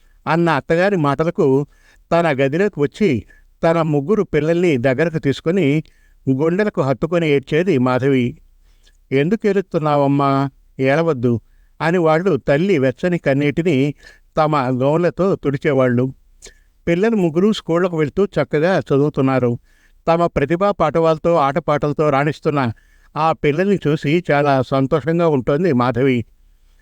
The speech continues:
ఎప్పటిలాగే శరత్కి భార్యా పిల్లల బాగోగులేవి పట్టవు. అతడు ఇంట్లో ఉండేదే బహు తక్కువ. ఆ ఉన్న కాసేపు అత్తగారు మాధవి మీద ఏవో ఒకటి చెప్పి అతన్ని కోపానికి ఎగేసేది.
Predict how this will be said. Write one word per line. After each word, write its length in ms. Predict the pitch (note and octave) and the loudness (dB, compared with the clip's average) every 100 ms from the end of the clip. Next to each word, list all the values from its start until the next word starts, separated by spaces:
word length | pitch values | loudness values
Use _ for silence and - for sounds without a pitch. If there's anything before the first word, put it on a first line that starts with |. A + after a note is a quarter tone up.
| _ D3 | _ -2
ఎప్పటిలాగే 640 | D#3 A3 G#3+ G#3 G3 G#3+ | -2 0 0 2 2 0
శరత్కి 540 | - D#3 F3 - D3+ | 0 -2 -4 -2 -2
భార్యా 420 | D3 C3 D3 E3+ E3+ | 0 0 0 0 0
పిల్లల 360 | E3 D#3+ D#3 | 0 0 0
బాగోగులేవి 720 | C3 C3+ C#3 E3 D3+ C#3 C#3 F3 | 0 0 2 2 2 2 2 0
పట్టవు. 520 | C3 - B2 A2+ - _ _ _ _ C#3+ | -2 -2 0 -2 -4 _ _ _ _ -4
అతడు 260 | E3 F3 | -2 0
ఇంట్లో 340 | D3+ C#3+ E3+ F#3 | 0 0 0 0
ఉండేదే 400 | F3 D#3 C#3+ F#3 | 0 0 0 0
బహు 220 | C3 C3+ | 0 0
తక్కువ. 480 | C#3 B2+ C#3+ B2+ A#2 - - _ - | -2 -2 0 0 -2 -10 -20 _ -4
ఆ 160 | E3 | 0
ఉన్న 260 | D#3+ D3 F#3+ | 2 2 0
కాసేపు 680 | - D#3+ - D#3+ - G#3+ A2+ - _ _ C3+ | 0 -2 0 -2 0 0 -2 -8 _ _ -4
అత్తగారు 460 | C#3+ F#3 G3 G#3+ E3+ | -2 -2 0 0 0
మాధవి 380 | C#3+ D3 F3 | 0 0 0
మీద 200 | F3 E3+ | 0 0
ఏవో 380 | D#3+ C#3 D3 E3+ | 2 2 2 0
ఒకటి 260 | E3+ C#3+ C3 | 0 -2 -2
చెప్పి 440 | C3+ - E3 C3+ D#3+ _ _ _ C3+ | -2 0 0 0 -2 _ _ _ -4
అతన్ని 560 | D3+ E3 D#3+ C#3 C#3 C#3 _ _ _ - | -2 0 0 2 0 -2 _ _ _ -2
కోపానికి 560 | D#3+ - F#3 F3 - | 0 2 0 0 -2
ఎగేసేది. 800 | D3+ D#3 B2+ D3+ - B2 G#2+ A#2+ | 0 0 0 0 0 0 0 -2